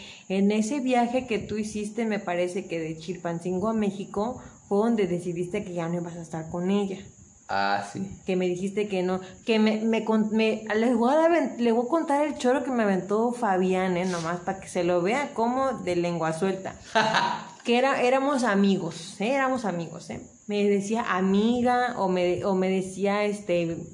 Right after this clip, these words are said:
Speaker 1: nos pusimos un apodo. No voy a decir el apodo porque la, <laughs> qué tonto, pero no voy a decir el apodo.
Speaker 2: ¿Compañero?
Speaker 1: Compañ-, sí, nos decíamos compañero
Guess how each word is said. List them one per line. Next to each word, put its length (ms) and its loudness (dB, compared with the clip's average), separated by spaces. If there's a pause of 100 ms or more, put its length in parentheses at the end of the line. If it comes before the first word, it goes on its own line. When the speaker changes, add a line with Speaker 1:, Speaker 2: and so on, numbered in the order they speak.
(160)
Speaker 1:
nos 220 2
pusimos 360 -2
un 100 0
apodo. 380 4
No 200 4
voy 160 8
a 40 8
decir 240 2
el 100 4
apodo 480 4
porque 240 -2
la, 260 0 (180)
<laughs> 160 -20
qué 480 -2
tonto, 380 -2
pero 160 2
no 120 2
voy 100 2
a 20 -2
decir 160 -2
el 100 0
apodo. 340 -2 (520)
Speaker 2:
¿Compañero? 580 0 (460)
Speaker 1:
Compañ-, 600 2
sí, 260 0
nos 140 2
decíamos 300 0
compañero 800 2